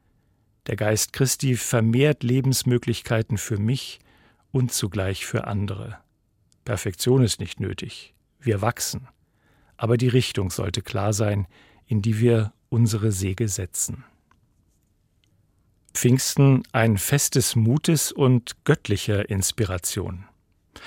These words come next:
Auch die Kirche wurde oft mit einem Schiff verglichen. Bei Gotteshäusern spricht man bis heute vom Kirchenschiff.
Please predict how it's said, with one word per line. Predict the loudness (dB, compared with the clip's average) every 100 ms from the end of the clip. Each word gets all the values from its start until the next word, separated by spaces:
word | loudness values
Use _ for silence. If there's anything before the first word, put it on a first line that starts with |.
| -16 -18 -10 -6
Auch | 0
die | 2
Kirche | 6 6 6 4
wurde | 4 2
oft | 0 0
mit | 0
einem | 2 0 0
Schiff | -2 -4
verglichen. | -4 -4 -4 -6 -8 -8 -10 -12 _ _ _ -4
Bei | 0
Gotteshäusern | 2 2 2 2 2 2 0
spricht | -2 -2 -2 0
man | 0 0
bis | 0 0
heute | 0 0 0
vom | -2 -2 -2 -4
Kirchenschiff. | -2 0 0 0 -6 -6 -8 -10 -16